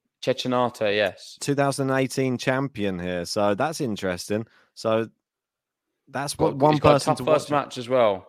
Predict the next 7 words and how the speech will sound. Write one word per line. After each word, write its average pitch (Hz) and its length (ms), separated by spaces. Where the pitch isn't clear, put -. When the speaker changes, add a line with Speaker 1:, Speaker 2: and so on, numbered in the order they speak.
Speaker 1:
Someone 123 300
we've 117 160
seen 117 320
in 110 140
Zagreb, 104 520
Polshak. 113 500
Speaker 2:
Oh. 76 180